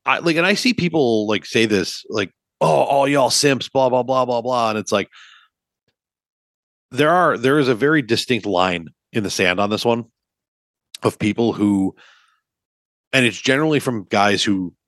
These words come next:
I also see complaining that they can't find a woman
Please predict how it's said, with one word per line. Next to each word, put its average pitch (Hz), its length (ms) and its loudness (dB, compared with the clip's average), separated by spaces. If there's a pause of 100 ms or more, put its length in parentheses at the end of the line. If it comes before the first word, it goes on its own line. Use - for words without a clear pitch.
(140)
I 107 140 2
also 101 320 2
see 92 420 -4
complaining 98 540 -2
that 92 160 0
they 92 100 0
can't 98 300 -4
find 95 240 -2
a 85 40 0
woman 98 360 -2